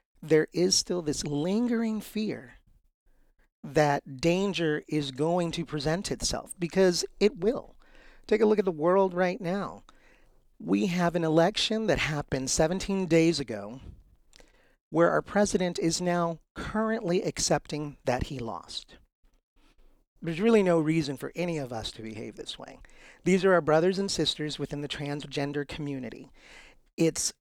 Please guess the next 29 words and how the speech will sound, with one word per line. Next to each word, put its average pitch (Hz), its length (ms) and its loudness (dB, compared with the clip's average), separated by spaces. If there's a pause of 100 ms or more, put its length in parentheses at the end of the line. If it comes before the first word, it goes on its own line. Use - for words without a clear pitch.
(120)
completely 196 500 2
fine 147 640 -2 (280)
that 156 160 2
those 180 240 4
who 185 100 -4
live 165 180 4
outside 165 440 2
the 165 80 -2
community 175 520 -4
do 165 140 -8
not 156 260 -2
know 143 640 -6 (300)
what 147 220 2
transgender 151 800 -4
means, 151 500 -8 (720)
but 143 320 4 (180)
we, 175 580 -2 (260)
as 135 220 0
the 135 120 -4
gay 160 280 2
community, 156 580 -2
the 143 160 0
L 143 100 -2
G 151 120 -8
B 151 120 -6
T 156 160 -6
Q 151 280 -4
community, 160 560 -4 (380)
should 196 300 -2